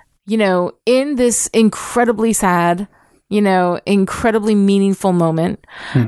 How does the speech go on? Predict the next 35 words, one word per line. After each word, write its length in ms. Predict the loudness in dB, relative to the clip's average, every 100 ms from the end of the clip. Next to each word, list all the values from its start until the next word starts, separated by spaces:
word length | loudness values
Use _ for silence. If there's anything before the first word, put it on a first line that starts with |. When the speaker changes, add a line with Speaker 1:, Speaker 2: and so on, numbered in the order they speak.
| -2
Speaker 1:
Um, 380 | -2 0 0 -2
I 80 | -2
think 220 | -2 0
that 180 | 0 0
absolutely 560 | 0 -2 0 0 0
we 160 | 0 2
would 160 | 0 -2
still 400 | -4 -2 0 0
be 100 | -2
talking 540 | -2 -2 0 -2 -2
about 540 | -2 2 2 0 -2 0
Buffy 220 | 2 2
the 80 | 0
Vampire 360 | -2 0 0
Slayer. 320 | 0 0 2
The 120 | 0 0
fact 260 | 0 0
that 80 | -2
we 100 | -4
got 320 | 0 0 0
a 80 | -2
sixth 340 | -2 -2 -2 -2
and 100 | 0
a 60 |
seventh 440 | 0 0 0 0 -4
season 480 | -2 0 2 0 -2 -6 -16 -6
is 300 | 0 0 -2 -2
an 180 | 0
embarrassment 540 | 0 0 0 0 0 0
of 80 | 0
riches, 440 | -2 0 -2 -2
but 120 | -2
I 100 | 0
think 260 | 0 -4 -2
that, 240 | 0 0